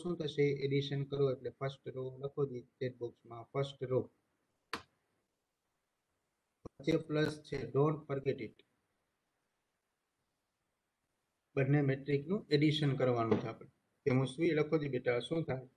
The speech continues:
First row, જયરામ. Very good બેટા. three I, Lenisha, something is wrong. Padalya,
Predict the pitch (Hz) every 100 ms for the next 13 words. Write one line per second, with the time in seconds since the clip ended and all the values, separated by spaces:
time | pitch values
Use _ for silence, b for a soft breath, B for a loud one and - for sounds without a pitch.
0 | _ _ 135 131 - 127 135 - - _
1 | _ _ _ _ _ _ _ _ _ _
2 | 117 127 123 113 101 - 123 127 147 143
3 | - - 104 - _ _ _ _ _ _
4 | _ _ _ _ _ _ _ _ _ _
5 | _ _ _ _ 151 180 - 175 196 -
6 | - 123 143 156 196 - _ _ _ _
7 | - 143 147 151 151 131 - 139 104 -
8 | _ _ _ - 117 123 120 117 110